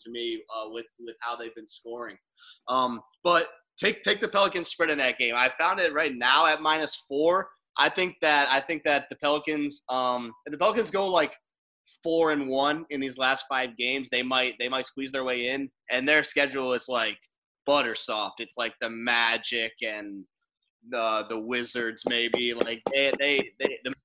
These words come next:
uh, like, yeah, they, they, they have, they have some we-, they have some weak opponents come up. Obviously, like we ta-,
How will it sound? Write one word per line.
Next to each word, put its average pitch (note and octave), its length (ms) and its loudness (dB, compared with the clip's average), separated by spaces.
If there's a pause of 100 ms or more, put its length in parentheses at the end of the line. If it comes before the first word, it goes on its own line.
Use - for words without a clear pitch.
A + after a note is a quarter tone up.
(100)
uh, A#2 240 -2
like, A#2 260 -8
yeah, G#2+ 200 -12 (100)
they, C#3 340 -2
they, D#3 240 -2
they D#3+ 120 -2
have, E3 160 -2 (100)
they D#3 80 0
have D#3+ 140 -4
some C3 240 -8
we-, C#3 140 -8 (140)
they C3+ 100 -10
have C#3 120 -8
some B2 220 -12
weak C3 180 -8
opponents B2 320 -12
come C3+ 160 -10
up. C3 140 -2 (120)
Obviously, C3+ 380 2
like B2+ 160 -4
we A#2+ 160 -14
ta-, C3 140 0